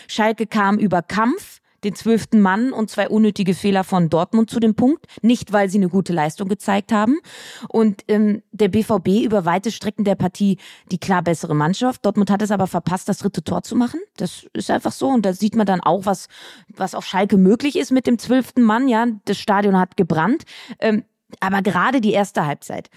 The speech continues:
Bessere individuelle Qualität auf den Platz gebracht. Und Schalke hat sie dazu meiner Meinung nach auch eingeladen. Also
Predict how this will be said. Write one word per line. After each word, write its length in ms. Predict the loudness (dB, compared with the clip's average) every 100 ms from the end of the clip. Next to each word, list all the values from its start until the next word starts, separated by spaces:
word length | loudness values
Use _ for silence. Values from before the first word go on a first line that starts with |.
| -20 -20 _ _ _
Bessere 340 | 0 0 0 2
individuelle 640 | 2 2 4 4 4 2
Qualität 460 | 0 -2 0 0 -2
auf 140 | -2
den 140 | -4 -4
Platz 260 | -4 -4
gebracht. 460 | -6 -2 -2 -4 -18 -20 _
Und 200 | -2 -2
Schalke 640 | 0 0 0 0 -2 -2 -6 _
hat 200 | -6 -4
sie 120 | -2 0
dazu 380 | 0 0 -2
meiner 320 | 0 2 2 2
Meinung 260 | 2 2
nach 160 | 0 0
auch 140 | -2
eingeladen. 640 | 0 0 0 0 -4 -8
Also 320 | -6 -4 -6